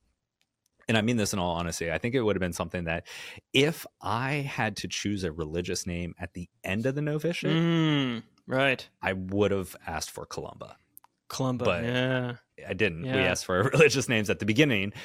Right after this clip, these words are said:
Speaker 1: Um,
Speaker 2: Yes,
Speaker 1: but
Speaker 2: yes.
Speaker 1: yeah,
Speaker 2: Oh,
Speaker 1: I, I think
Speaker 2: interesting.
Speaker 1: if I, if I would have,
Speaker 2: Wow.
Speaker 1: um, had the opportunity to take a year in prayer and all that, and at the end of the novitiate, ask for a religious name,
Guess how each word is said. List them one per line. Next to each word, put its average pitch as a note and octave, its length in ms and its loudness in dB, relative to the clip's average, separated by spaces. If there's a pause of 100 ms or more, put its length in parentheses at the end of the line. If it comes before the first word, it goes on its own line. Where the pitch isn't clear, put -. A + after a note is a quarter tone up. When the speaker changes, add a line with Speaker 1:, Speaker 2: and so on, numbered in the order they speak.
(220)
Speaker 1:
Um, F2+ 340 2
Speaker 2:
Yes, D3+ 460 6
Speaker 1:
but - 60 -2
Speaker 2:
yes. F2 320 2 (300)
Speaker 1:
yeah, E2 300 2
Speaker 2:
Oh, D#2+ 40 -6
Speaker 1:
I, F2 40 0
I F#2 40 2
think F2+ 160 2
Speaker 2:
interesting. G#2+ 360 0
Speaker 1:
if A2 60 -6
I, F2 240 -2 (360)
if F#2 120 -6
I F2+ 140 0
would G#2+ 220 2
have, F#2 160 2
Speaker 2:
Wow. F#2 360 -2
Speaker 1:
um, E2 100 -8
had F#2 200 -4
the F#2+ 100 4
opportunity F2 680 -2
to D#2+ 460 -6 (500)
take G#2+ 220 0
a G#2 40 -4
year F#2 260 0
in E2 460 -6
prayer F2+ 160 -2
and E2+ 80 -4
all E2 80 -4
that, E2 180 -2
and D#2+ 80 -8
at D#2 140 -8
the D#2 120 -14
end B2 160 0
of A2 60 -4
the F#2+ 100 -2
novitiate, E2 640 -6
ask E2 280 -8
for F2 120 -6
a D#2 40 -6
religious D#2+ 440 -8
name, D#2 280 -10